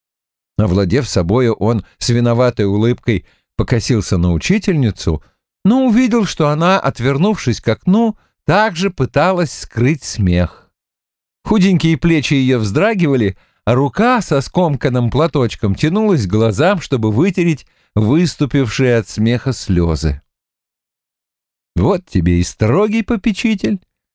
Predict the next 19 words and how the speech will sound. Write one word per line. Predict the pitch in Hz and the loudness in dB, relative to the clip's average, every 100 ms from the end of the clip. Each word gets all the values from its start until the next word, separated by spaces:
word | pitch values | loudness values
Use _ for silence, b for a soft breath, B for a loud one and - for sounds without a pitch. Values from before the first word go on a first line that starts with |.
| _ - | _ -4
подумал | 95 98 98 92 | 0 2 2 2
Давыдов. | 95 98 95 87 - _ _ _ _ | 0 2 0 -2 -4 _ _ _ _
«Нарушил | 120 143 190 262 - 180 | 0 2 2 0 0 0
весь | 139 180 233 - | 2 2 0 0
урок. | 139 185 160 - _ _ _ _ _ _ _ _ | 0 2 0 -4 _ _ _ _ _ _ _ _
Надо | 110 127 151 | -2 2 0
отсюда | - - 151 151 147 101 | 0 -2 0 0 0 -2
смываться». | - 135 107 117 - 107 69 _ _ _ _ _ _ _ _ _ _ _ | -4 0 2 0 -2 -6 -6 _ _ _ _ _ _ _ _ _ _ _
Сделав | 92 82 117 107 | -2 0 0 -2
серьезное | - 101 107 90 95 | -2 0 0 0 0
лицо, | 85 85 - 139 160 b b - | 0 -2 -2 -2 -2 b b -2
он | 117 | -2
взглянул | 95 107 135 131 113 | 0 0 2 2 0
на | 104 | -2
Федотку. | 98 104 98 101 - 156 170 - _ _ _ _ _ | -2 -2 0 0 -2 -2 -2 -6 _ _ _ _ _
Живой, | 120 90 117 117 180 135 | 0 2 2 2 2 0
как | - 110 - | -2 -4 -2
ртуть, | 113 - 160 160 - | -4 0 0 0 0
мальчишка | 107 104 - 175 208 - 123 98 | -2 -2 -2 0 0 0 -2 -2